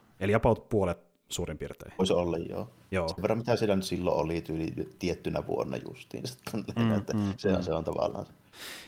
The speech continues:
Speaker 1: Ja sä puhuit mulle siitä aiemmin, että niistä on niin kauan aikaa, että sä et ehkä edes täysin muistakaan enää, että miten
Speaker 2: En mä
Speaker 1: se
Speaker 2: sitä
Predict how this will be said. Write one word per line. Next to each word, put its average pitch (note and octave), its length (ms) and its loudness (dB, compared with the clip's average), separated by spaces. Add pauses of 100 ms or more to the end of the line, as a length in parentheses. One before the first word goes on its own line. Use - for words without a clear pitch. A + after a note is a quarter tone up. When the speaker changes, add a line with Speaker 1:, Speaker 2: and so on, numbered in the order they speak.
Speaker 1:
Ja G#2 220 4
sä G#2+ 120 2
puhuit B2+ 220 4
mulle A#2 120 6
siitä A#2+ 260 2
aiemmin, A2 320 4
että G2+ 180 -2
niistä G2 200 0
on G#2 40 4
niin G#2 120 2
kauan G#2 280 4
aikaa, A2+ 380 2
että F2+ 140 -2
sä G2+ 100 0
et - 180 -4
ehkä G2 180 -2
edes G2 140 0
täysin G2+ 260 2
muistakaan G#2 680 0
enää, F2+ 100 0
että F2+ 120 -4
miten G2 100 0
Speaker 2:
En G2 60 4
mä G2 40 4
Speaker 1:
se G2 60 4
Speaker 2:
sitä F#2+ 160 6